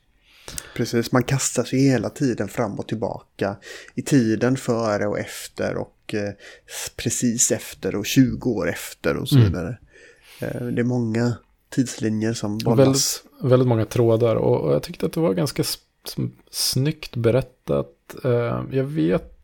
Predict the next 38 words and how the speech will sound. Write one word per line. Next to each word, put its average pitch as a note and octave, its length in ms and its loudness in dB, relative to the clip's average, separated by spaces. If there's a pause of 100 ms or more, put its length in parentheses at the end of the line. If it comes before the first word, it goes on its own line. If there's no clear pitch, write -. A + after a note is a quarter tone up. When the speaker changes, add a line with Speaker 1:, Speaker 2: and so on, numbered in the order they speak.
(220)
Speaker 2:
inte C#3 400 -4
så - 160 -6
mycket C3+ 400 -6
om B2 360 2
vilka A#2+ 280 0
det A#2 60 6
är A2+ 40 2
som - 120 -2
har C3 60 4
gjort D#3 240 0
det. C3 60 4
Jag B2+ 80 4
vet C#3+ 140 4
att, - 260 -4 (140)
eh, - 400 0
den C#3 200 -4
här A#2+ 120 -2
personen, A#2 800 0
Hiro B2 640 4
Murai A#2+ 640 4
heter A2+ 260 -2
han, B2+ 260 -2 (520)
tror - 180 -2
jag, A#2 120 2 (400)
var B2 160 4
med A2+ 220 4
och, B2 320 0
och A#2 200 2
regisserade A#2 560 6
ett A2+ 100 -6
par A#2 120 0
avsnitt A#2+ 360 0
i - 20 -4
alla B2 80 -4
fall. A#2+ 160 0
Han A2+ 160 2
har A2+ 60 2
ju A2+ 160 -2